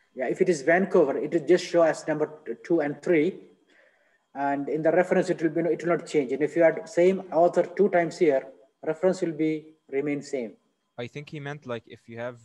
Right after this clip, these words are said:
Speaker 2: uh, reference one, two, three, and then you want to add a reference in between them, so it will renumber itself automatically? It will
Speaker 1: Yes,
Speaker 2: update
Speaker 1: yes,
Speaker 2: automatically?
Speaker 1: yeah, yeah, yeah,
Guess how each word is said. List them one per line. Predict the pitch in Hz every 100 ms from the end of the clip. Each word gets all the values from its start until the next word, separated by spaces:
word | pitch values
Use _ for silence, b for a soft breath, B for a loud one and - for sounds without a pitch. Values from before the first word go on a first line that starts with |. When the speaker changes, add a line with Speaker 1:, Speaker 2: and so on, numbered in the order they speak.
| 113
Speaker 2:
uh, | 110
reference | 117 - 120 110
one, | 113 117 123 123 120
two, | 123 120
three, | 113 113 117 135
and | 110
then | 113 120
you | 117
want | 120 123
to | -
add | 117 117
a | 113
reference | 113 120 113
in | 110
between | 113 - 117 110
them, | 104 95
so | 101 101
it | 98
will | 113
renumber | 104 117 123 120 117
itself | 110 - 131 -
automatically? | - 113 123 143 175 208
It | 185
will | 160
Speaker 1:
Yes, | 190 -
Speaker 2:
update | 117
Speaker 1:
yes, | 202 -
Speaker 2:
automatically? | 156 175 - -
Speaker 1:
yeah, | 220 156
yeah, |
yeah, | 143